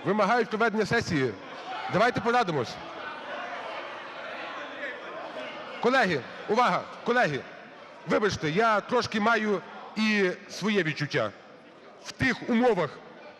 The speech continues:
в які нас ставлять деякі колеги, повноцінне проведення сесії буде неможливе. Колеги, і тому засідання ранкової сесії Верховної Ради України оголошую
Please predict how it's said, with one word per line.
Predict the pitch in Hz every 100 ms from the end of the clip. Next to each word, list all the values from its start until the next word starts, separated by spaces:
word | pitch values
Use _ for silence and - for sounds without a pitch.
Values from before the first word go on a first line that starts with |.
| -
в |
які | 214 226
нас | 220 185
ставлять | - 233 190 156
деякі | 208 196 185
колеги, | 170 196 226 147 - - - - - -
повноцінне | 202 202 208 - 208 175
проведення | 180 170 165 165
сесії | 202 196 170
буде | 165 170 160
неможливе. | 117 175 185 160 143 120 113 - - - - - - - - - - -
Колеги, | 208 220 151 135 - - - - -
і |
тому | 240 254 247 269 247 - - - - - - - -
засідання | 110 220 - 247 233 240 233 202 - -
ранкової | 208 220 233 220 175
сесії | 226 220 220 220 190 - - - -
Верховної | 131 208 233 220 208
Ради | 208 190
України | 170 165 202 233 226 185 - - - - - - -
оголошую | 208 185 196 240 214 214 208